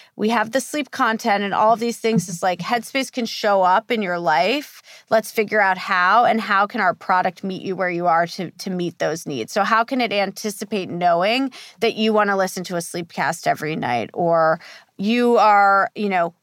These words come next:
only wanna do meditations about per-, performance and sport or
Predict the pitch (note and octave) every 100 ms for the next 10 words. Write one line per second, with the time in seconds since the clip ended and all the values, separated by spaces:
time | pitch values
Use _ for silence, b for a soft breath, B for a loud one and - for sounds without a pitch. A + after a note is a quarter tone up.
0 | _ - A3+ A#3 A3 G#3 G#3 G#3 G3 F#3
1 | F#3+ - F3+ F3 F3+ F#3 F3 F3 F3 F3
2 | - A3+ - _ - G#3 G#3 G3 F3+ D#3
3 | B2+ - E3 F3 - - - F3 D3 -
4 | G3